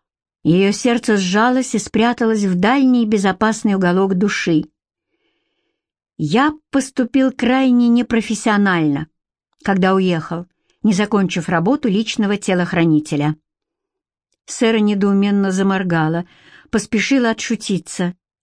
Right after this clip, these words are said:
"Я должна что-то подписать?" "Я не написал итоговый отчет для твоего досье".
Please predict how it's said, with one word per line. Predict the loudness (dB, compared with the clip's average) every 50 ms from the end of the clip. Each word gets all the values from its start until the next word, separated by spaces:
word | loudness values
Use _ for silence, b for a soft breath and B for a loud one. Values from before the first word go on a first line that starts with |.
| _ _ _ _ B B B B B
"Я | -2 0 0 0 0
должна | 0 0 0 0 0 0 0 -2
что-то | -2 -2 -4 -4 -4 -4
подписать?" | -4 -4 -6 -4 -6 -6 -6 -4 -4 -4 -4 -6 -10 -20 _ _ _ _ _ _ _ _ _ _ _ _ _ _ _ _ _ _ _ _ _ _
"Я | -4 -2 0 2 2 4 4
не | 4 2
написал | 2 0 0 -2 -4 -4 -2 -2 0 0 0 -2 -4 _
итоговый | -4 -4 -2 0 0 0 0 2 0 0 0 0 0 -2
отчет | -4 -4 -4 -2 -2 -2 -4 _ -16 _ _ _ _ _ _ _ _ _ _ _ _ _ _ _ _ -6
для | -2 0 0 0
твоего | 0 0 2 2 2 2 2
досье". | 2 0 0 -2 -2 -2 -2 0 0 -2 -4